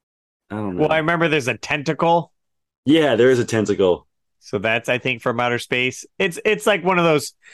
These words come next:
Speaker 2: it ba-, basically plays off of, like, a lot of sci-fi, like, fifties sci-fi-ish, like,
Speaker 1: Right.
Speaker 2: like, a mystery thing going on. Um,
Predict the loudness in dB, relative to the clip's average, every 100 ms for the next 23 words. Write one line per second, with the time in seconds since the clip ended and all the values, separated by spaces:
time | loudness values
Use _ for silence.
0 | -20 -6 -6 -2 -4 -4 -4 -2 0 -2
1 | -2 -2 0 0 0 -2 -2 -2 -2 -10
2 | _ -10 -4 -2 -4 -6 -4 -4 -2 -4
3 | -2 -6 -8 -8 -8 -8 -8 -8 -8 -4
4 | -4 -4 -4 -2 -2 -2 -4 -6 -8 -10
5 | -8 -8 -8 -10 -18 _ _ _ _ -2
6 | 0 2 2 -2 -6 -10 -8 -8 -8 -6
7 | -2 -2 -2 -4 -4 -2 -2 -2 -4 -4
8 | -4 -6 -8 _ _ -14 -10 -6 -8 -10